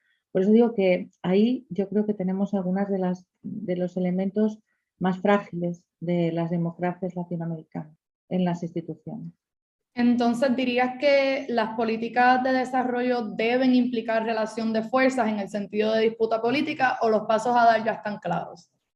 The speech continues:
Speaker 1: Eh, no solo deben, es que implican, <laughs> implican disputa política. Es decir, yo creo que todo tipo de decisiones, eh,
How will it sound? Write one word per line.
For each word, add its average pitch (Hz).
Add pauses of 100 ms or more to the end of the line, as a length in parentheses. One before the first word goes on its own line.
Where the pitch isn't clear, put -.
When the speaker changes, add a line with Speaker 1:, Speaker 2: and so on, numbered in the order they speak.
(520)
Speaker 1:
Eh, 202 (140)
no 220
solo 262
deben, 220
es 214
que 226
implican, 214 (320)
<laughs> -
implican 220
disputa 208
política. 185 (360)
Es 202
decir, 214 (340)
yo 262
creo 262
que 196
todo 220
tipo 226
de 196
decisiones, 214 (120)
eh, 170